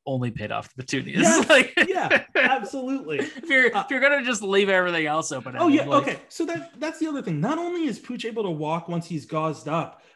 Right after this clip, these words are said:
Speaker 2: but how much, they had video of his,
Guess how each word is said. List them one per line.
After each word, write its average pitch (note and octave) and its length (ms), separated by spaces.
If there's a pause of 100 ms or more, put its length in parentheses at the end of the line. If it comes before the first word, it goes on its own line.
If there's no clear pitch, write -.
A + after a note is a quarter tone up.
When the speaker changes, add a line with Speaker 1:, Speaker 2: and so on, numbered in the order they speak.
(160)
Speaker 2:
but - 340 (300)
how A#3+ 280
much, D#4+ 280 (800)
they C4 180
had C#4 360
video C4+ 360
of F3+ 140
his, F3+ 380